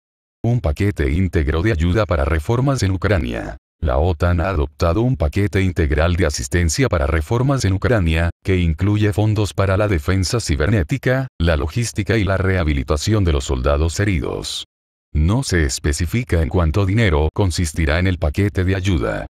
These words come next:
Misión naval en el Mediterráneo. La otan ha iniciado una nueva misión en el mar Mediterráneo llamada Guardián del Mar. La misión tendrá como base activa en Deavour,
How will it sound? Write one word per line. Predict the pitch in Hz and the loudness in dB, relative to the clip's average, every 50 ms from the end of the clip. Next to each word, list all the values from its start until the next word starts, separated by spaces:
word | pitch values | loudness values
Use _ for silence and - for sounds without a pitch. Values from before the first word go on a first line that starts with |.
| _ _ _ | _ _ _
Misión | - 82 85 80 - - 90 98 104 120 | 0 2 2 2 2 0 0 0 2 2
naval | 110 85 73 92 101 120 110 | 2 2 2 2 2 2 2
en | 110 98 | 2 2
el | 82 78 | 2 2
Mediterráneo. | 87 87 82 87 82 - 98 95 101 98 71 57 53 53 52 50 52 - - _ _ _ | 2 2 0 0 0 0 0 0 0 0 0 -2 -4 -6 -6 -8 -10 -12 -16 _ _ _
La | - 76 64 67 | -4 -2 0 2
otan | 76 90 92 76 - 87 87 87 87 | 2 0 0 0 0 0 2 2 2
ha | 113 | 0
iniciado | 131 135 95 78 - - 92 87 82 85 98 | 0 0 0 -2 0 0 2 2 2 2 0
una | 101 98 101 92 | 0 0 0 2
nueva | 78 80 95 104 107 110 | 2 2 0 0 0 0
misión | 104 110 107 - - 82 85 82 | 0 0 0 0 0 0 2 2
en | 82 87 | 2 2
el | 78 69 | 2 0
mar | 69 90 117 120 | 0 0 0 0
Mediterráneo | 107 92 87 82 90 82 - 90 - 80 90 95 104 104 104 98 | 0 0 0 0 0 0 0 0 0 0 0 2 2 2 0 2
llamada | 87 85 80 87 113 127 127 107 | 2 2 2 2 2 2 0 0
Guardián | 71 73 73 80 87 101 104 98 | 0 0 0 2 2 2 2 2
del | 80 90 92 92 | 2 0 0 0
Mar. | 95 71 53 50 50 - - _ _ _ _ _ _ _ _ _ - | 0 -2 -2 -4 -8 -12 -14 _ _ _ _ _ _ _ _ _ 0
La | 80 85 90 90 | 2 2 2 2
misión | 82 76 69 - - 104 120 131 - | 2 0 -2 -2 -2 0 0 0 0
tendrá | - 107 87 76 80 92 104 | 0 0 0 2 2 0 0
como | - 131 117 95 78 67 | 0 0 0 2 2 2
base | 73 78 76 - 98 | 2 0 2 0 -2
activa | 92 - - 90 87 90 104 110 | -2 -2 -2 -2 0 0 0 0
en | 107 | 0
Deavour, | 113 117 110 104 110 117 101 82 76 78 80 | 2 2 2 2 2 2 2 2 0 -2 -2